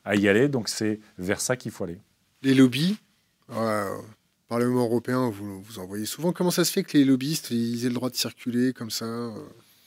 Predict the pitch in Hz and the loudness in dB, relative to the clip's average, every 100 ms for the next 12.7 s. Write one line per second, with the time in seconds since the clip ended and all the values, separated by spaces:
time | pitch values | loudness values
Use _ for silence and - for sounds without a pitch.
0 | _ _ _ - 135 120 127 139 - - | _ _ _ -4 -2 0 4 4 4 -2
1 | - 147 139 147 - 302 254 131 - 131 | 2 4 4 2 2 4 4 2 -2 -2
2 | 135 139 135 - 127 123 151 - 233 - | 0 2 0 0 -2 -2 -2 -2 -4 -6
3 | - - 151 247 208 - 147 135 175 247 | -20 -2 2 4 2 0 0 4 4 4
4 | - - - - - - 147 - 170 180 | -4 -20 -20 -12 -2 0 0 6 8 8
5 | - 135 - - - - _ _ _ _ | 6 -2 -10 -12 -18 -20 _ _ _ _
6 | - - - 147 160 - 156 170 151 - | -4 0 2 2 0 0 2 4 4 2
7 | 110 104 113 120 117 113 98 104 - 107 | -2 -2 0 0 0 -2 -2 -6 -6 -2
8 | 98 87 78 80 _ _ _ _ _ _ | -2 -2 -6 -12 _ _ _ _ _ _
9 | _ _ _ _ _ _ _ _ _ - | _ _ _ _ _ _ _ _ _ -2
10 | - 131 135 113 101 123 120 139 113 95 | 0 -2 0 0 0 0 2 4 4 2
11 | 110 110 113 107 - 104 113 143 113 - | 2 2 4 4 2 0 0 -2 -4 -4
12 | 101 98 - 107 95 - | 0 0 0 0 -2 -4